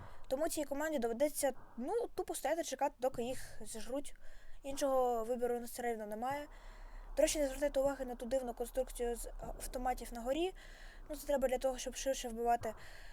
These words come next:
залізного зомботаніка і швидше робити залізного горохостріла. Том-, ну, і за цього я їх і часто буду залишати ось знизу. Ну, для того, щоб пізніше не крафтити їх по десять років.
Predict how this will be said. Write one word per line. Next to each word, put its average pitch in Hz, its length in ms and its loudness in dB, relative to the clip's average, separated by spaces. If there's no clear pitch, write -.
залізного 247 520 0
зомботаніка 330 640 2
і 320 340 0
швидше 285 300 -4
робити 240 340 2
залізного 226 380 0
горохостріла. 233 640 -4
Том-, 262 200 -4
ну, 294 140 -2
і 254 120 -2
за 240 80 0
цього 277 280 4
я 240 300 6
їх - 440 -6
і 233 180 -4
часто 240 380 -4
буду 220 200 -2
залишати 233 680 4
ось 247 300 2
знизу. 202 360 -2
Ну, 330 120 0
для 262 80 4
того, 277 200 8
щоб 247 160 -2
пізніше 240 480 0
не 226 60 -2
крафтити 226 360 6
їх 220 80 -4
по - 80 -10
десять 214 280 -6
років. 220 240 -6